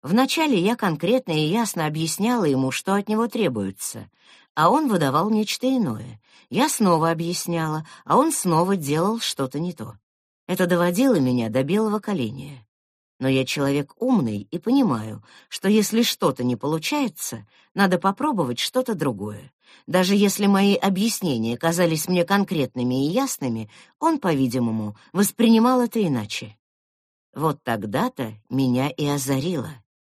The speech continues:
Не в моих силах было заставить Фрэнка понять меня.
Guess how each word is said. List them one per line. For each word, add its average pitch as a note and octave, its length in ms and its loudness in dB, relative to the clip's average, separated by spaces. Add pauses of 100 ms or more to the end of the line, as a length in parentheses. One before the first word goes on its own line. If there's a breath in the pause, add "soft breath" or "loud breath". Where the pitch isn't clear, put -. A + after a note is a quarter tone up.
(300)
Не A3+ 180 6
в F#3+ 80 0
моих A#3 400 4
силах F3+ 480 2
было F#3+ 220 4
заставить E3+ 540 0
Фрэнка A3+ 420 0
понять G3+ 520 2
меня. G#2+ 380 -10